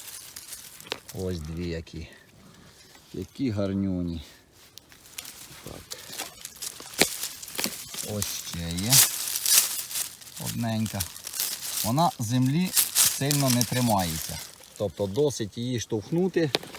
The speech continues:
ножем чи рукою, і вона вибивається.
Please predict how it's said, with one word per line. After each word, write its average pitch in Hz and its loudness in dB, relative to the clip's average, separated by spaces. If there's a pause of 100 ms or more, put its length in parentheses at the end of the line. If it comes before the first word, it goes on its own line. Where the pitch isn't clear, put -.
(260)
ножем 113 6
чи 107 2
рукою, 120 6 (640)
і 104 4
вона 120 6
вибивається. 90 4